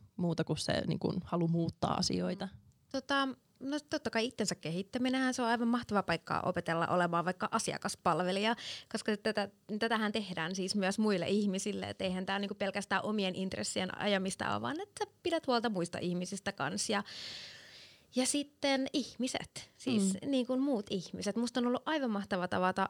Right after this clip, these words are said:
Speaker 2: niin erilaisia ihmisiä ton järjestön kautta, että mä en varmaan ikinä olisi heitä tavannut, jos mä en olisi liittynyt tähän puolueeseen ja lähtenyt tekemään näitä asioita ja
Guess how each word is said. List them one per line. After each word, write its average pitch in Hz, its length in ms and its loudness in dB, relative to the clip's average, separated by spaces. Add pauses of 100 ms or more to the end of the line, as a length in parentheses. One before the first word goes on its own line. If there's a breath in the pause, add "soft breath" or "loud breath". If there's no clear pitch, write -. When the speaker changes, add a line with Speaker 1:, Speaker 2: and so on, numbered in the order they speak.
(120)
Speaker 2:
niin 254 360 2
erilaisia 202 540 2
ihmisiä 190 440 0
ton 190 200 -2
järjestön 202 460 -2
kautta, - 500 -2 (160)
että - 500 -4 (220)
mä 233 220 4
en 214 160 0
varmaan 226 260 0
ikinä 233 220 0
olisi 196 140 -4
heitä 214 180 -2
tavannut, 247 480 0
jos 113 140 -4
mä 190 80 2
en 101 80 0
olisi 113 160 -4
liittynyt 120 480 -2 (240)
tähän 233 220 2
puolueeseen 233 520 0
ja 220 60 2
lähtenyt 233 400 -2
tekemään 214 280 -2
näitä 226 260 -2
asioita 226 520 -2
ja 233 200 0